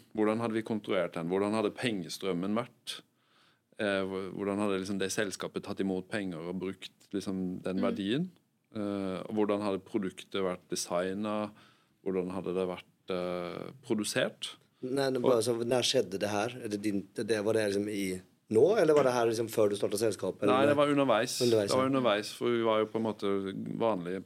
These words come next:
Speaker 1: klesmerker først, da, i
Speaker 3: Mm.
Speaker 1: gåseøyne.
Speaker 2: Det startet med Ziplangs og Zipros.
Speaker 1: Ja.
Speaker 2: Ja.
Speaker 1: Eh, og så til slutt, hvordan, hvordan kommuniseres den brødristeren da, for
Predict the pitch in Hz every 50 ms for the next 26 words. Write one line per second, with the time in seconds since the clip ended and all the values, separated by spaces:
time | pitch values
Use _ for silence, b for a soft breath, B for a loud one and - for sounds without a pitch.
0 | - _ - - 107 98 - 95 90 - - - 101 95 - 110 117 - - -
1 | - - - 202 196 214 226 226 - - - 233 208 185 - 220 220 214 208 -
2 | 185 - - - 180 175 170 175 - - 185 180 175 175 175 175 180 - - 175
3 | - - 226 247 269 - - - - _ _ 123 117 - - - - 202 214 -
4 | _ _ _ _ _ - - 120 113 113 113 113 113 113 110 113 110 110 107 107
5 | 113 - - - - _ _ _ _ _ _ _ _ _ _ _ 139 139 147 156
6 | 156 170 160 - - 139 135 - 139 135 127 131 131 139 139 131 123 127 127 123
7 | 123 131 135 135 131 131 127 - - 139 135 135 143 143 - - 120 95 95 95
8 | 95 98 117 123 123 - - 117 110 113 113 117 120 113 107 101 98 - - 120
9 | 123 139 127 107 98 107 107 107 110 107 104 - - - - - - - - 107
10 | 101 98 98 95 92 95 98 107